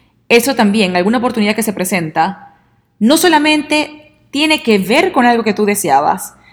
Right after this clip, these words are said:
también tiene que ver con que te llega la hora de enfrentar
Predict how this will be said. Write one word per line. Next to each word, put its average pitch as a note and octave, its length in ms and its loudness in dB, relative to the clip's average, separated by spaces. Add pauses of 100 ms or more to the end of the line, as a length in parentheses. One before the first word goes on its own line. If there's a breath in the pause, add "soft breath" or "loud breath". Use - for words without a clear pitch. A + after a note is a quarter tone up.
(120 soft breath)
también A3 240 0
tiene C4 220 0
que A#3+ 140 -2
ver A3 240 0
con E3+ 380 -2 (100)
que F3 100 -2
te E3+ 160 -4
llega A#3+ 240 2
la G#3+ 160 4
hora F#3+ 180 2
de E3+ 100 -2
enfrentar G#3+ 840 0